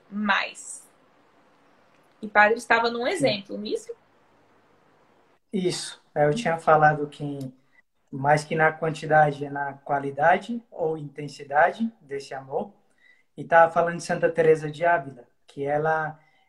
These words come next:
Speaker 2: ela justamente ela percebeu, uma, uma das muitas coisas que ela percebeu nessa conversão dentro da vida religiosa dela,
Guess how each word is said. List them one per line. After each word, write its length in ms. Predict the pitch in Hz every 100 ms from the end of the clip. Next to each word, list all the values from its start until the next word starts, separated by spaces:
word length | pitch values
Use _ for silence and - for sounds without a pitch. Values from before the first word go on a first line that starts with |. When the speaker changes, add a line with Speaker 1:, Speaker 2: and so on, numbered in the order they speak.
| -
Speaker 2:
ela 220 | 147 147
justamente 560 | 151 - 175 165 165 175
ela 140 | 170
percebeu, 560 | 165 165 165 151 165 190
uma, 260 | 208 220
uma 180 | 190 190
das 200 | 165 160
muitas 320 | 180 196 190
coisas 240 | - 170 -
que 100 | 156
ela 120 | 151
percebeu 560 | 165 160 160 156 156
nessa 380 | 156 151 165 151 - _ _ _
conversão 800 | - 160 147 151 - 185 180 160
dentro 240 | 143 156 151
da 120 | 147
vida 180 | 143 139
religiosa 640 | 143 143 139 143 139 131
dela, 300 | 127 147